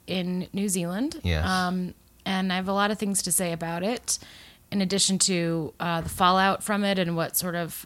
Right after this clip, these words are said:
Speaker 1: um, Twitter's been doing about it. And, uh, I just have a lot of things to say. So, <clears throat> this dude in New Zealand, apparently, uh,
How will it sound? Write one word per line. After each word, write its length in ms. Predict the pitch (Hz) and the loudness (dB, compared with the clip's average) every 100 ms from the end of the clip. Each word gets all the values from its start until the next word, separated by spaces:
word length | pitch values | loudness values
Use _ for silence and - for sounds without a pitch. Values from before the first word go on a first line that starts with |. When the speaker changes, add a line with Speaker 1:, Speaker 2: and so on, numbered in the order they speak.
| - | -6
Speaker 1:
um, 540 | 175 165 165 165 175 - - - _ _ - - - | -4 -2 -4 -6 -8 -12 -20 -20 _ _ -6 -6 -8
Twitter's 420 | - 240 254 214 | 0 4 4 4
been 180 | 220 254 | 4 4
doing 260 | 269 269 269 | 4 2 4
about 300 | 254 247 247 | 6 6 6
it. 240 | 247 226 | 2 4
And, 340 | 170 160 156 - | 2 0 -6 -8
uh, 440 | 175 175 160 151 151 - - - - - - | -4 -2 -2 -6 -10 -14 -20 -20 -20 -20 -14
I 120 | - 180 | -6 -2
just 180 | 180 | 0
have 180 | 185 180 | 0 0
a 40 | 180 | 0
lot 240 | 165 165 | 0 0
of 120 | 156 | -4
things 400 | - 165 156 - | -6 -10 -2 0
to 120 | - 160 | 0 0
say. 360 | - - - - | -2 -4 -12 -10
So, 600 | - - 208 185 180 175 151 - _ _ - | -2 2 4 4 4 2 -4 -14 _ _ -6
<clears throat> 200 | 277 - 240 240 160 - - - - - _ - - - - - - - - | -6 0 4 4 2 -8 -20 -20 -20 -20 _ -20 -8 -6 -6 -10 -20 -20 -4
this 140 | - | -2
dude 320 | - 233 240 226 | 4 6 6 6
in 120 | 214 | 4
New 120 | 196 | 4
Zealand, 680 | 190 269 277 269 269 269 - - - _ - | 4 4 6 6 6 4 -2 -16 -20 _ -12
apparently, 760 | - 226 254 - 220 233 247 - | 0 4 4 2 0 0 -2 -2
uh, 320 | 214 208 | -4 -2